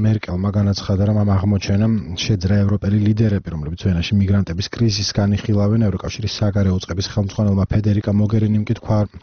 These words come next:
იმედია, ტრაგედია უბიძგებს ევროპის ქვეყნებს სწორი გადაწყვეტილებები მიიღონ და პასუხისმგებლობა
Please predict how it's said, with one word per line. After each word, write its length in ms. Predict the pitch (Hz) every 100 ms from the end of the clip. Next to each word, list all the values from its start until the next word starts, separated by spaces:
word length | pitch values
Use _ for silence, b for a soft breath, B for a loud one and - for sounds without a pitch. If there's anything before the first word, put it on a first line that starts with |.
| _ -
იმედია, 240 | 95 87 95
ტრაგედია 460 | 98 92 90 101
უბიძგებს 440 | 95 85 85 117 -
ევროპის 320 | 104 92 -
ქვეყნებს 400 | - 104 104 - - B B B
სწორი 360 | B - 127 113 113
გადაწყვეტილებები 800 | 113 120 - 113 113 104 101 107
მიიღონ 380 | 107 104 101 104
და 80 | 113
პასუხისმგებლობა 880 | - 101 - 110 107 104 92 92